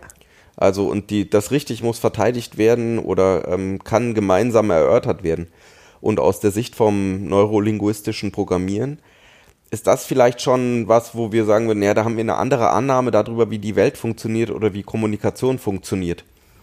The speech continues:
Weil Menschen ja dann doch unterschiedliches Verständnis dafür haben, wie die, wie die Landkarte von der Welt aussieht oder wie sie so verstehen, wie die Welt im Innersten zusammenhält.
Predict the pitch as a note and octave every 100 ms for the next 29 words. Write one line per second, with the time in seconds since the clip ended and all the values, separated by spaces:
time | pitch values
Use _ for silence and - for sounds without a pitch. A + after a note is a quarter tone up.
0 | _ - G2 G2 G#2 - - - - -
1 | _ - G#2 G2 D3 E3+ - C#3 B2 A#2+
2 | A#2+ B2 C#3 - C3+ E3 E3+ C#3+ - D3
3 | C3+ B2+ B2+ - A2+ - A#2+ - A#2+ A#2
4 | B2+ A2 A2+ B2 A#2+ - - _ - _
5 | - A#2 B2 A2+ A2+ - F2+ A2+ A#2+ A#2
6 | A2+ G2+ G#2 D3 - D3 C#3+ - B2 A#2+
7 | A#2 A2+ A#2+ B2+ - G2 F2+ G2 - G2+
8 | F#2+ A2+ G2 A2 G#2+ G#2 A2+ A2 - -
9 | - A#2 - C3+ D3+ D3+ A2+ B2+ A#2 G#2+
10 | C3+ C3+ G2+ G#2+ A#2+ - A2+ - G2 G2+
11 | A2 F2+ E2 D2+ -